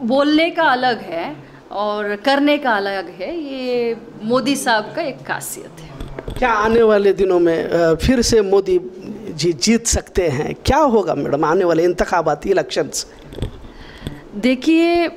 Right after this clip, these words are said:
Speaker 1: parliament election तो अभी चार साल है, देश के लोग देख रहे हैं, देश के लोगों, एक साथ हम मूर्ख बना सकते, दो बार बना सकते, हमेशा के लिए नहीं बना सकते हैं।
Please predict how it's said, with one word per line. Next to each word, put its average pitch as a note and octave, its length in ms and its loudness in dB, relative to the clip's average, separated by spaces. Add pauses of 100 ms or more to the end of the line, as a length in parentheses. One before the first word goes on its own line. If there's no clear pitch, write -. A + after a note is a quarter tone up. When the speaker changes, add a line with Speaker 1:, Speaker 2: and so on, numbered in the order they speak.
(400)
Speaker 1:
parliament B3 520 2
election A#3 440 -2
तो A#3 100 0
अभी G3+ 220 0
चार D#3+ 300 -4
साल - 320 -10
है, - 220 -18 (800)
देश A3+ 300 0
के B3+ 320 -2
लोग G3+ 440 0
देख F3 300 -4
रहे F3+ 180 -6
हैं, E3+ 340 -10 (720)
देश G3+ 260 2
के A3+ 160 0
लोगों, G3+ 380 0 (920)
एक A#3 240 2
साथ G#3+ 240 0 (100)
हम G3+ 140 -8
मूर्ख F#3+ 320 -8
बना F3+ 280 -4
सकते, F#3+ 480 -4
दो F#3 240 -4
बार F3 260 0
बना E3+ 320 -4
सकते, G#3+ 500 -4
हमेशा G3 640 -4
के A3+ 160 -6
लिए G3 160 -4
नहीं E3+ 200 -4
बना D#3+ 300 -8
सकते E3 400 -12
हैं। A3 240 -6